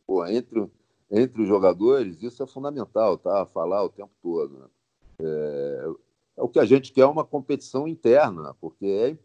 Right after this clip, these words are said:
fundamental isso pra você manter o sarrafo alto ali em termos de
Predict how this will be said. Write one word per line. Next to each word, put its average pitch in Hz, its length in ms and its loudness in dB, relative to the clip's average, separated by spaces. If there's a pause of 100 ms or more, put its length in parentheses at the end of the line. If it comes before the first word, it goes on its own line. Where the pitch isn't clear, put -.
(140)
fundamental 117 720 -2
isso 135 180 -6
pra 147 120 -4
você 147 320 -8
manter 127 320 -2
o 139 80 0
sarrafo 120 520 0
alto 107 280 2
ali 107 180 -8
em 113 40 -14
termos 117 380 -8
de 80 540 -20